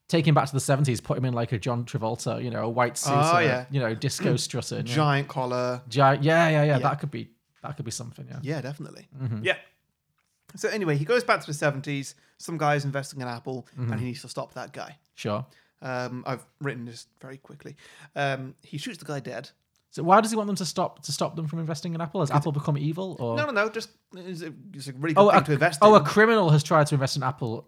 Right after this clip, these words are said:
Speaker 1: from the future, and he has to chase him down and stop him from messing.
Speaker 2: Yeah,
Speaker 1: Okay,
Speaker 2: 'cause
Speaker 1: I
Speaker 2: that's
Speaker 1: see.
Speaker 2: his job, isn't it?
Speaker 1: I see. Okay, right, I get it. So it's, he's not trying to stop Apple from existing.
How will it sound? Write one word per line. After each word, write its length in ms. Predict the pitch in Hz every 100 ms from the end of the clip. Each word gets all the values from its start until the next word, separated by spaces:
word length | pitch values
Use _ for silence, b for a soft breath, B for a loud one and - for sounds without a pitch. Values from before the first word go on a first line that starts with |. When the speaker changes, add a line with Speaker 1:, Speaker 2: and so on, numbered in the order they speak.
| -
Speaker 1:
from 160 | 143
the 60 | 123
future, 320 | - 147 -
and 80 | 123
he 20 |
has 120 | 123
to 80 | -
chase 280 | - 123 117
him 80 | 117
down 160 | 120
and 80 | 113
stop 260 | - 113 -
him 60 |
from 140 | 104 113
messing. 240 | - 143
Speaker 2:
Yeah, 120 | 135 151
Speaker 1:
Okay, 200 | 147 120
Speaker 2:
'cause 60 | 113
Speaker 1:
I 40 |
Speaker 2:
that's 100 | -
Speaker 1:
see. 40 | 220
Speaker 2:
his 60 | 151
job, 240 | 196 147
isn't 180 | 139 139
it? 100 | -
Speaker 1:
I 220 | 160 175
see. 220 | 170 - 135
Okay, 260 | 143 104
right, 180 | 107 101
I 100 | 131
get 120 | 120
it. 40 | -
So 120 | -
it's, 100 | 160
he's 140 | 190
not 140 | 160 196
trying 220 | 220 190
to 80 | 151
stop 340 | - - 170 -
Apple 260 | 160 160
from 100 | 147
existing. 580 | 135 110 147 - 110 107